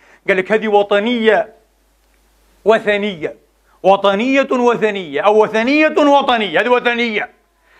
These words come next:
ما في عندنا شيء اسمه فلسطين وسوريا وكذا. هاش عندك؟ عندك خلافة الإسلام. أوه، خلافة الإسلام. حلم كل مسلم ما شاء الله حتى يعود للمسلمين قوة ووحدة.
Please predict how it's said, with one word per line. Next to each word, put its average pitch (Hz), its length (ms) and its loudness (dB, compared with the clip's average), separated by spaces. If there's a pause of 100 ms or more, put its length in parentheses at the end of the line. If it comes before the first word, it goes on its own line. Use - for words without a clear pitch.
(120)
ما 285 80 2
في 277 100 0
عندنا 277 140 0
شيء - 100 0
اسمه 220 160 -2
فلسطين 208 500 -2
وسوريا 196 380 0
وكذا. 165 160 -2
هاش 240 260 0
عندك؟ 285 400 0 (640)
عندك 151 200 -2
خلافة 185 440 -2
الإسلام. 185 680 -2
أوه، 127 420 -8
خلافة 123 280 -12
الإسلام. 160 400 -2 (920)
حلم 233 200 -2
كل 233 180 -4
مسلم 202 400 -6
ما 160 80 -2
شاء 156 200 -2
الله 143 300 -2 (280)
حتى 180 280 -4
يعود 180 220 0
للمسلمين 185 420 -4
قوة 175 440 0 (420)
ووحدة. 170 640 0